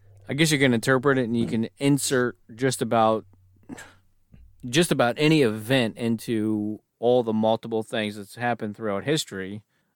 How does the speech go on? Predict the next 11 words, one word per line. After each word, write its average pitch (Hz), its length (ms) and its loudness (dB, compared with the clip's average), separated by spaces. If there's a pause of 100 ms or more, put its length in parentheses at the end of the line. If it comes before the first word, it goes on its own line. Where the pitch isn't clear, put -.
all 120 320 6
the 113 300 -2
wild 117 500 2
leaders, 110 540 -6
all 107 240 -4
the 104 320 -6
chaotic 117 560 -2
leaders, 110 800 -10 (220)
non-chaotic, 110 1120 0 (400)
things 120 300 0
that, 110 200 0